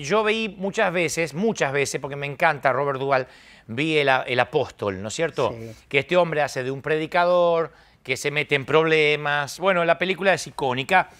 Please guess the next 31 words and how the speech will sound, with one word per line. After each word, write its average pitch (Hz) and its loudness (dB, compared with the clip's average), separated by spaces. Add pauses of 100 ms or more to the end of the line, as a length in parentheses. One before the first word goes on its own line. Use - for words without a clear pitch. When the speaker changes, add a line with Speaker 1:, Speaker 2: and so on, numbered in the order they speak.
(460)
Speaker 1:
Y 262 0 (260)
yo 160 -2
tengo 240 2
un 202 0
traductor 170 4
para 151 0
mis 151 -6
conferencias 180 0
que 190 -2 (220)
no 190 -2
solo 233 0
traduce, 214 2
sino 185 -4
interpreta. 143 2
Lo 147 0
que 180 0
yo 185 2
hago, 208 2
él - -4
Speaker 2:
Sí. 208 0
Speaker 1:
lo 196 2
hace 202 2
y 220 2
es 202 -2
como 196 -2
Speaker 2:
Sí. 202 4
Speaker 1:
ver 202 2
un 202 4
alter 190 4
ego 165 2
ahí. 139 -2